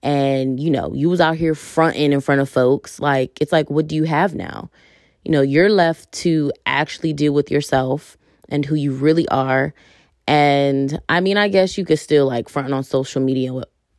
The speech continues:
and, like, flex and stuff like that. But honestly and truly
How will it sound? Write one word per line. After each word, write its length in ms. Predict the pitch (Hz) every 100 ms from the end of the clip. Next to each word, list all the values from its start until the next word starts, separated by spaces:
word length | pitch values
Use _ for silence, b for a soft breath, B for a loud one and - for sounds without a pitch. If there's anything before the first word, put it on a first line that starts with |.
| _
and, 200 | 139 135
like, 220 | 110 -
flex 420 | - - 131 -
and 140 | 135 131
stuff 280 | 131 131 -
like 220 | 127 -
that. 280 | 131 123 - B B B B -
But 240 | 151 165 -
honestly 420 | 220 320 - 214
and 120 | 190
truly 600 | - 180 170 165 165 175